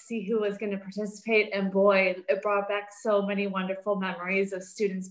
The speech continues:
past. Um, it's such a pleasure to have you on, and of course, colleagues from all around the world. So thank you so much for joining us. Um, I've been given the job to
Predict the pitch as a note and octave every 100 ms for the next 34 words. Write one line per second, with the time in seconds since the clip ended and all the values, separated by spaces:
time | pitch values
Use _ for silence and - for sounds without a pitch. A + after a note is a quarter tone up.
0 | - F#3 F#3+ G3 - - _ _ - _
1 | _ _ _ F#3+ F#3+ F#3 F3+ F3+ F#3 F#3
2 | G#3 G3 A#3+ G#3+ A3 - A3 G#3 G#3 G#3
3 | G3 G3 G3+ F#3+ G3+ G3+ F#3 F#3 - -
4 | G#3 G3 - A3 G3+ F#3+ F#3+ G3 F3+ F3
5 | F3 E3+ E3+ E3 E3+ D#3+ E3 G#3 F#3 A3
6 | B3+ A#3+ C4+ C4+ G#3+ G#3 - A3+ G3 F#3
7 | F3 E3+ E3 A#3 C#4 - _ _ _ -
8 | - _ _ F#3 F3 E3+ - A#3+ C4 D4
9 | C#4+ A#3+ A#3 A3+ G3+ G#3+ F#3+ G3 G3 -
10 | - A3+ G3+ G3 G3 F#3